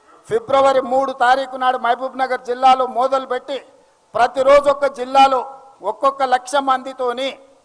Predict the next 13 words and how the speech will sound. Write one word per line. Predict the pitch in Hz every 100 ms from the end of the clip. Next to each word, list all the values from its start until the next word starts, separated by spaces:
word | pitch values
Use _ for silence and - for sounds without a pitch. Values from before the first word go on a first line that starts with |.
| _
దీనికి | 147 254 262
వ్యతిరేకంగా | 233 233 269 277 262 262 262
పెద్ద | 262 233 233 269
ఎత్తున | 269 269 254
బహిరంగ | 240 226 262 254
సభలు | 254 240 240 233 240
చేద్దాం. | 247 285 294 - - -
నరేంద్ర | 170 240 269 285 262
మోడీ | 247 262 269 262
గారి | 262 262 254
యొక్క | 254 254 254 247 - - - - _ _ _ _ _ _
దుర్మార్గమైన | 196 240 262 277 269 269 262 262
ఆలోచన, | 226 247 269 269 262